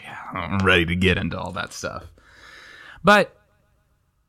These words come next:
that's great to hear, Jack. And it's really interesting because I, I tend to be on the opposite side of the, the fence, right? Where I'm like,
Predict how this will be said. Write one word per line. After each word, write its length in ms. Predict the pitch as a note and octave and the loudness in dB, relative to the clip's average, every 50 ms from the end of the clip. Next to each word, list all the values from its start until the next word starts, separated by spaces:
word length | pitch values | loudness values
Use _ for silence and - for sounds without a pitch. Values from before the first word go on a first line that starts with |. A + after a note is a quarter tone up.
| _ _ _ _ _ _ _ _ | _ _ _ _ _ _ _ _
that's 100 | - A#3+ | -4 -4
great 160 | - - C4 G#3+ | 0 0 0 0
to 60 | G#3 | 0
hear, 140 | F#3 F#3 F3+ | 0 0 0
Jack. 300 | B2+ A2+ G2 - - _ _ | -2 -2 -4 -6 -8 _ _
And 160 | D3 D#3+ D#3+ | -6 -4 -4
it's 140 | D3+ - - | -6 -6 -4
really 240 | D#3+ F#3+ A3+ A3 D3 | -2 -2 -2 -2 -2
interesting 540 | A#2+ B2 C3 E3 D#3 - - F3 E3+ F3 E3 | -4 -6 -6 -6 -10 -8 -8 -8 -6 -6 -6
because 320 | D3 - - C#3 B2+ A2+ - | -4 0 0 2 2 2 2
I, 480 | - G#2+ A2 B2 D3 E3+ F#3+ A3 A3+ A3 - - - - - - | 4 6 6 6 4 2 0 -2 -4 -6 -8 -16 -20 -10 -2 -2
I 140 | C3+ G3 | -2 0
tend 180 | A#3 - D4 E4 | 0 -2 -2 -2
to 40 | - | -2
be 60 | D4+ | -2
on 60 | C4+ | -4
the 80 | A#3 - | 0 4
opposite 320 | G#2+ A#2+ - - C#3 A#2+ | 4 4 4 2 -4 -4
side 220 | - - A2 G#2+ G2 | -2 -2 -2 -2 -2
of 100 | F2+ F#2+ | -2 -2
the, 300 | F#2+ F#2 F2+ F2 E2 D#2+ | -2 -2 -2 -4 -4 -4
the 80 | D2+ F#2 | -6 -6
fence, 360 | - - C#3+ A#2 E2 - - | -2 -2 -2 -2 -2 -2 0
right? 200 | G2 F2+ G2+ G#2+ | 2 2 2 2
Where 140 | - G2+ F#2 | 4 4 4
I'm 240 | E2 D#2+ G2+ B2 E3+ | 4 4 4 4 4
like, 260 | E3 G2+ E2+ C2 - | 4 2 2 0 -4